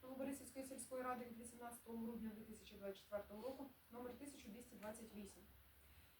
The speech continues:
Потреба є доповідати? Немає. Будь ласка, якщо немає запитань, немає пропозицій, прошу голосувати за основу і в цілому.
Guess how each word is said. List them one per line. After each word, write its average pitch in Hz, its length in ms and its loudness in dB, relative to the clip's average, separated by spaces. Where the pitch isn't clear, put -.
Потреба 247 380 4
є 233 140 6
доповідати? 208 600 0
Немає. 220 440 4
Будь 226 220 0
ласка, 226 380 4
якщо 262 320 4
немає 277 400 8
запитань, 247 580 4
немає 240 400 6
пропозицій, 240 520 -2
прошу 233 220 -2
голосувати 220 600 -2
за 202 120 -2
основу 214 460 2
і 196 80 -4
в 196 40 -6
цілому. 220 480 0